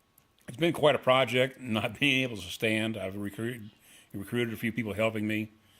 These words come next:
and got quite a double chin, don't I? I'll talk like this. Maybe I'll, uh, look under. Uh, does that make me look better?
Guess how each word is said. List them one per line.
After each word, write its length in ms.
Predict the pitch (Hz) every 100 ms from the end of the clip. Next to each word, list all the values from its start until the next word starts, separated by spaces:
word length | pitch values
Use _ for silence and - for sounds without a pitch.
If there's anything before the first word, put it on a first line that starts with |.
| _ _ _
and 320 | 95 95 92 92 - - _ _ _ - _ _ _ _ _ _ - _ _ _ _ _
got 160 | -
quite 240 | - 156 131
a 40 |
double 180 | 117 101
chin, 280 | - 139 98
don't 160 | 98
I? 100 | 85 - - _ _ _ _ _ _ _ _ _ _ _ _ _ _ - - _ _ _ _ - 151
I'll 80 |
talk 240 | 135 123 120
like 140 | 107
this. 260 | 113 92 -
Maybe 200 | 110 110
I'll, 220 | 98 90 87 - - - 113
uh, 100 | 107 87 - 117
look 180 | 113
under. 360 | 107 101 98 107
Uh, 140 | 107
does 120 | 104 101
that 140 | 135
make 120 | 139
me 60 | 139
look 160 | 135
better? 280 | 120 127 143